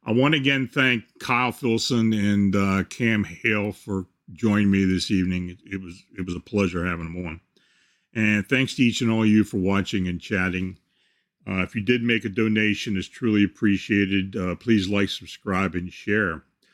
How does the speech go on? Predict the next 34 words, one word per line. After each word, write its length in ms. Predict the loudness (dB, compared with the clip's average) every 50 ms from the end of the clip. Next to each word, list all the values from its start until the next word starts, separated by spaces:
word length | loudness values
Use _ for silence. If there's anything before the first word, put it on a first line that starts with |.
| _ _ _ _ _ _ _
So 720 | -4 -2 0 2 4 4 6 6 6 6 6 6 6 4
this 460 | 4 4 4 4 6 6 4 2 -2 -6
coming 500 | -2 0 2 4 4 4 2 2 0 -2
Friday 640 | -4 -6 -2 0 2 2 2 2 2 2 0 0
night 580 | 0 0 2 2 2 2 2 0 -4 -12 -14 -10
at 140 | -8 -6 -2
nine 320 | 0 2 2 2 0 -2
P 240 | -2 -2 0 2 2
M 180 | 4 2 2 4
Eastern, 380 | 2 2 0 -2 -2 -2 -2
six 240 | 0 0 -2 -4 -4
P 220 | -8 -4 0 2
M 100 | 2 2
Pacific, 720 | 0 -2 -6 -4 -4 0 0 0 0 0 -2 -2 -2 -2 -4 -4
we're 140 | -2 -2 -2
gonna 240 | 0 0 0 0 0
conduct 600 | -2 0 -2 0 2 0 0 -2 -4 _ _ -8
an 280 | -6 -4 -2 -2 -2 -4
Aquatic 680 | -4 -8 -12 -12 _ -2 0 0 0 0 -2 -4 -8
Cryptids 540 | _ -2 -2 -2 -2 0 -2 -2 -2 -2 -2
Roundtable. 840 | 0 0 2 2 0 0 -4 -4 -4 -6 -6 -6 -10 -14 -18 -20 _ _ _ _ _ _ _ _ _ _ _ _ _ _ _ _ _ _ _ -4
And 360 | 0 2 2 4 4 4 4
we're 140 | 2 2 2
gonna 260 | 2 0 0 0 0
have 160 | -2 -4 -4
four 240 | -2 0 2 2 2
guests. 420 | 2 0 0 0 0 -2 -6 -8
We're 80 | -6 -4
gonna 160 | -2 -2 -2
have 140 | -2 -4 -4
Kenny 260 | -2 0 2 4 4
Irish, 760 | 4 2 2 2 2 2 2 0 0 -4 -6 -6 -6 -10 -12 -18 -20 -20
Ron 720 | -20 -20 -16 -8 -4 -2 2 2 4 4 4 4 2 4
Murphy, 680 | 4 4 4 2 0 2 2 2 2 2 2 -2 -6 -12